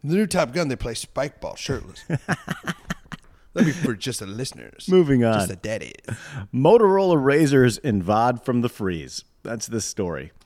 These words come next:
Speaker 1: What?
Speaker 2: Um, it's from Daddy Tim. And it, vod from the freeze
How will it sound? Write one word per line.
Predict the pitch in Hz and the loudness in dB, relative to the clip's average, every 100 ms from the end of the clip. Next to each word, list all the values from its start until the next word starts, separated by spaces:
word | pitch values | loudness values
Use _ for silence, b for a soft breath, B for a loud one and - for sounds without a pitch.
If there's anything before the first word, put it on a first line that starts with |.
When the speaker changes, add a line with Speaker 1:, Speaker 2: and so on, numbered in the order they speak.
| - | -20
Speaker 1:
What? | 95 143 - - B B B - | -16 -16 -16 -20 B B B -12
Speaker 2:
Um, | 104 98 95 92 95 - - - _ _ | -6 -4 -4 -8 -12 -20 -20 -20 _ _
it's | 117 | -8
from | - 117 107 | 0 2 2
Daddy | 127 131 139 | 2 2 -2
Tim. | - 85 - _ _ - - | -4 -6 -6 _ _ -20 -8
And | 135 131 127 - - _ _ _ _ | -2 0 0 -4 -10 _ _ _ _
it, | - 156 - _ _ _ _ - | -10 -10 -10 _ _ _ _ -2
vod | 135 165 240 | 0 2 0
from | 190 | 2
the | 123 | 0
freeze | - 123 107 85 82 | 0 -2 0 -2 -6